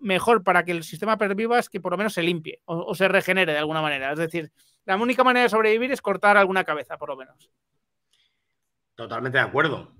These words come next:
Speaker 2: totalmente de acuerdo. Eh, yo no, o sea, no le doy muchos visos de llegar a ninguna parte de esta, esta denuncia en concreto, porque además está basada en lo que ven los espectadores, entiendo yo, en las imágenes que reciben los espectadores, pero no sabemos hasta qué punto son exactamente las que reciben los árbitros.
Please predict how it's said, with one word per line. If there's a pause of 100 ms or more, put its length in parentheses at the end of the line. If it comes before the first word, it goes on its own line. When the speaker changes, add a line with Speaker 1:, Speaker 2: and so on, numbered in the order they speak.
Speaker 2:
totalmente
de
acuerdo.
Eh,
yo
no,
o
sea,
no
le
doy
muchos
visos
de
llegar
a
ninguna
parte
de
esta,
esta
denuncia
en
concreto, (360)
porque
además
está
basada
en
lo
que
ven
los
espectadores, (340)
entiendo
yo, (100)
en
las
imágenes
que
reciben
los
espectadores,
pero
no
sabemos
hasta
qué
punto
son
exactamente
las
que
reciben
los
árbitros.